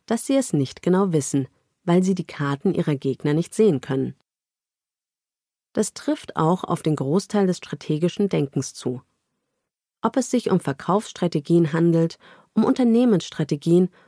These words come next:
oder Strategien in einem Gerichtsverfahren. Die besten Strategen ziehen eine größere Bandbreite möglicher Szenarien in Betracht, überlegen sich die jeweiligen strategischen Reaktionen darauf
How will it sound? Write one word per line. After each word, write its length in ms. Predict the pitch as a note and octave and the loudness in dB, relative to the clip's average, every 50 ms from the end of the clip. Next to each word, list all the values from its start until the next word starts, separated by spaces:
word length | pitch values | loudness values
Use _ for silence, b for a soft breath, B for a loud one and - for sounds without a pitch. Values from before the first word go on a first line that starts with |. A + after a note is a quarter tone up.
| b b b | b b b
oder 200 | b B3 B3+ C#4+ | b 0 0 0
Strategien 680 | C4+ - - - A3+ - - D#3+ - - D#3+ F3 F#3+ F#3 | -2 -4 -4 -4 -2 0 0 -2 0 2 4 4 4 4
in 200 | - - E3+ D#3+ | 2 0 -2 -2
einem 240 | - - D3+ E3 F3+ | 0 0 0 2 2
Gerichtsverfahren. 880 | F3+ G3+ F#3+ F#3+ D3+ - - - - C3+ - - C#3+ C3+ C3+ C3 C3 - _ _ _ _ _ _ _ _ _ _ - | 0 0 0 -2 -2 -4 -6 -6 -6 -6 -4 -2 -2 0 0 -2 -4 -6 _ _ _ _ _ _ _ _ _ _ -8
Die 80 | - C3+ | -8 -6
besten 480 | C3+ - E3 G#3+ A#3 - - - B3 | -2 0 0 0 0 -2 -4 -4 -4
Strategen 720 | - - - G#3+ G#3 - - - D#3 D3+ C#3 D3 C#3+ C3+ b b b b b | -4 -4 -6 -6 -6 -6 -2 0 0 2 2 2 0 0 b b b b b
ziehen 220 | b - F#3 D#3 | b 0 0 0
eine 200 | - D#3+ D3+ D3 | 2 2 2 2
größere 560 | C3+ - D3 D3 D3+ F#3+ - - - G#3 - G#3+ | 0 -2 -2 0 0 0 0 -2 -4 -2 -2 -2
Bandbreite 680 | - - C#3+ C#3 C3+ - - - C#3+ D3 D#3+ - F3 D#3+ | -2 0 0 -2 -2 -2 -2 -2 0 0 0 0 0 2
möglicher 560 | C#3+ C3+ C#3 D#3 F#3+ - A#3 G#3+ - G#3+ G#3 | 2 2 2 0 0 -2 -4 -4 -2 -2 -4
Szenarien 680 | - - - - A3+ G#3 F3+ D#3 C#3 C3+ C#3+ C3 C3+ | -4 -6 -2 0 2 2 2 0 0 -2 -2 -4 -2
in 140 | - C#3 C3+ | -2 -4 -4
Betracht, 480 | B2+ C#3 - - - C3+ - - - - b b b b b b b b b b | -4 -4 -6 -4 -6 -6 -6 -8 -18 -20 b b b b b b b b b b
überlegen 560 | - G#3+ A3 A3+ A3 A3 B3+ C#4 C4+ C4 A#3+ | 0 2 4 4 4 4 2 2 2 2 2
sich 180 | G3+ G3 G3 - | 2 0 -2 -2
die 100 | - E3 | -4 -6
jeweiligen 640 | D3 C#3+ D3 F3+ G3+ A3 G3+ F#3 F3 D#3+ D#3 D3 | -2 0 0 2 2 2 2 2 2 0 -2 -2
strategischen 760 | C#3 - - - D3+ C#3+ - - F3+ F#3+ F3+ F3 D#3 - D#3 | -4 -6 -8 -8 -8 -6 -2 0 0 0 0 0 -2 -2 -4
Reaktionen 680 | D3+ C#3+ C#3 C3 - - - - G#3 A#3 B3 G3 D3+ C#3 | -2 -2 -2 -4 -6 -8 -4 0 2 2 4 2 2 0
darauf 380 | C#3 C3+ - C#3 D3 F#3 - | -2 -2 -2 0 0 0 -2